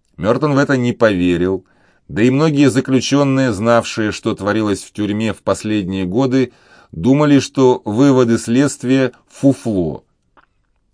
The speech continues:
В марте тысяча девятьсот шестьдесят восьмого года Рокфеллер все же уволил Мертона, проработавшего всего одиннадцать месяцев, но за это время успевшего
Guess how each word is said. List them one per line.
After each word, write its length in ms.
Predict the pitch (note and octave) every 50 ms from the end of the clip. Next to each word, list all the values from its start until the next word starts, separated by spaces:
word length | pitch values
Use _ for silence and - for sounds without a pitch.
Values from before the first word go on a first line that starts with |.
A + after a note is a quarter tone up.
| _ _
В 140 | - D2 D2+
марте 340 | A2 B2+ B2+ B2 A#2 - A#2+
тысяча 360 | - B2 A#2+ A#2 - - A2
девятьсот 380 | F#2+ G#2+ G#2+ A2+ - B2+ A#2 G2
шестьдесят 420 | - G#2+ F#2 F#2+ F#2+ A2 G#2+ -
восьмого 440 | G#2+ G#2 - - G#2+ G#2 G2 F#2+ F#2
года 440 | F2 F2+ A#2+ C3 B2 C3+ C#3 - - _ _ _ _ - - - -
Рокфеллер 560 | - G2 B2 - - - E3+ E3+ F3 F3 D3+
все 260 | - - - - D#3+ D#3
же 240 | C#3 D3+ D#3 C#3+ - _ _ _ -
уволил 680 | C3+ C3+ C3 C3+ C#3+ C#3+ C3 A2+ G#2 G2+ F#2 F2 E2+
Мертона, 600 | E2 E2+ G2+ A2+ A2+ G#2 - - G2 F2+ F2+ E2+
проработавшего 840 | - - G#2 G#2+ G2+ G#2+ G#2+ A2 A#2 - A2+ - - - G#2+ F#2+ F#2+ F2+
всего 360 | - - - G#2 G2+ G#2+ G#2
одиннадцать 480 | G2 F#2+ G2+ G#2+ G#2 F#2 - F#2 -
месяцев, 580 | G2 G#2+ B2+ C3+ - C#3 A#2+ - - C3 - _ _ _ _ _ _ _ _ _ _ -
но 180 | F2 A2 C#3 C#3
за 120 | C3 D3+
это 220 | D3 - - C3+
время 360 | A#2 A#2+ C3 C#3+ D3+ D3+ D3+ -
успевшего 720 | - - - - - B2+ C3+ C#3 - - - C3 B2